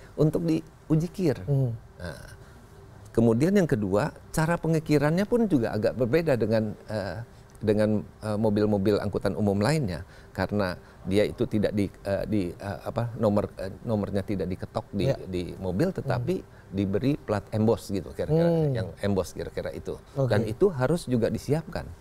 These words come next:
Speaker 2: Oke, jadi ada,
Speaker 1: Nah.
Speaker 2: ada, nanti akan ada, eh, pengenalnya seperti itu
Speaker 1: Eh,
Speaker 2: untuk
Speaker 1: itu untuk di, yang di,
Speaker 2: di
Speaker 1: di
Speaker 2: plat
Speaker 1: mesin,
Speaker 2: nomornya
Speaker 1: di
Speaker 2: ya?
Speaker 1: mesinnya
Speaker 2: Oh, di
Speaker 1: dia, eh,
Speaker 2: mesinnya,
Speaker 1: di
Speaker 2: oke.
Speaker 1: mesinnya. Kemudian kalau pengenalnya, eh,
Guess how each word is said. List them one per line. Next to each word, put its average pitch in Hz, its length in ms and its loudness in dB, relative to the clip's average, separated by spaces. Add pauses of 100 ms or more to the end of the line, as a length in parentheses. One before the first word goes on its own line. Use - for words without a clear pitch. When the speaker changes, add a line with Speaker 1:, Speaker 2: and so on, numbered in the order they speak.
(140)
Speaker 2:
Oke, 139 80 2
jadi 151 240 6
ada, 196 80 4
Speaker 1:
Nah. 139 80 2
Speaker 2:
ada, 160 140 6 (180)
nanti 165 240 2
akan 180 160 2
ada, 147 240 6
eh, 139 280 2 (120)
pengenalnya 165 640 4
seperti 131 320 0
itu 117 80 0
Speaker 1:
Eh, 117 80 6
Speaker 2:
untuk 107 240 2
Speaker 1:
itu 110 220 0 (100)
untuk 107 240 0
di, 104 160 -2
yang 101 240 0
di, 98 80 6
Speaker 2:
di 135 160 4
Speaker 1:
di 104 80 -2
Speaker 2:
plat 101 160 4
Speaker 1:
mesin, - 160 2
Speaker 2:
nomornya 147 160 2
Speaker 1:
di 127 80 4
Speaker 2:
ya? 113 80 4
Speaker 1:
mesinnya 110 260 2
Speaker 2:
Oh, 92 60 0
di 151 80 4
Speaker 1:
dia, 139 80 2
eh, 131 80 0
Speaker 2:
mesinnya, 123 280 0
Speaker 1:
di 123 40 -2
Speaker 2:
oke. - 80 -2
Speaker 1:
mesinnya. 80 340 -2 (460)
Kemudian 127 400 4 (400)
kalau 123 320 4
pengenalnya, 131 720 0 (640)
eh, 113 400 6